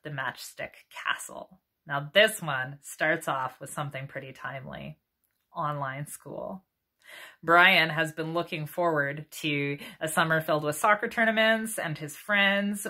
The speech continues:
when his dad gets a job offer, and it means that he's suddenly shipped off to stay in boring Illinois with his uncle, who's a computer programmer. His uncle has developed a program called Summer's Cool,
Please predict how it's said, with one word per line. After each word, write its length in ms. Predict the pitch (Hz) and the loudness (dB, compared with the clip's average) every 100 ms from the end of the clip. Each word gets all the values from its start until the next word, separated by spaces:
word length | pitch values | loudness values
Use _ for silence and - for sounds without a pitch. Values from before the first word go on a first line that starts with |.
| 175 | -8
when 540 | 156 160 156 151 151 | -4 2 4 4 0
his 200 | 147 160 | -4 -4
dad 280 | 160 156 196 | 0 0 2
gets 180 | 208 226 | -2 -4
a 60 | |
job 320 | 214 120 135 | -6 -4 -2
offer, 420 | - 214 247 320 359 381 - - - | 0 2 2 0 -2 -2 -8 -16 -4
and 140 | 185 | -2
it 100 | 185 | 0
means 200 | 202 240 | -2 -2
that 100 | 381 | -4
he's 280 | 427 440 - | -4 -4 2
suddenly 400 | 175 277 427 403 | 2 4 0 -4
shipped 380 | - - - 170 | -2 -2 -2 2
off 300 | 156 160 - | 2 0 -2
to 200 | 160 143 | -2 -2
stay 380 | - 151 135 | -4 -2 -2
in 380 | 139 147 143 143 - | -2 -4 -6 -8 -10
boring 680 | 156 147 156 175 214 240 240 - | -8 0 4 4 2 0 -8 -6
Illinois 720 | 196 233 269 156 127 147 208 - - - | -2 0 0 -2 -2 -4 -6 -8 -16 -6
with 280 | 175 160 170 | 0 2 2
his 120 | 196 | 0
uncle, 400 | 160 160 156 160 | 0 0 0 0
who's 200 | 151 147 | 0 -2
a 40 | |
computer 480 | 151 151 - 151 143 | -4 -6 -4 -2 -2
programmer. 680 | 143 127 117 120 123 - 147 _ _ - - - - | -4 -8 -6 -6 -6 -10 -14 _ _ -20 -20 -14 -2
His 180 | 175 185 | -2 2
uncle 460 | 202 214 247 240 220 | 2 6 6 6 6
has 380 | 185 165 160 | 6 6 6
developed 400 | 156 160 160 180 | 0 0 2 2
a 60 | - | -2
program 540 | - 165 151 151 147 | -4 -2 2 2 0
called 420 | 147 - 131 131 147 _ | -2 0 2 0 -4 _
Summer's 800 | - - 175 165 156 147 147 - - - - | -16 -8 -4 -2 0 -2 -4 -12 -16 -20 -10
Cool, 640 | 180 131 - 127 139 190 | -8 -8 -10 -10 -8 -10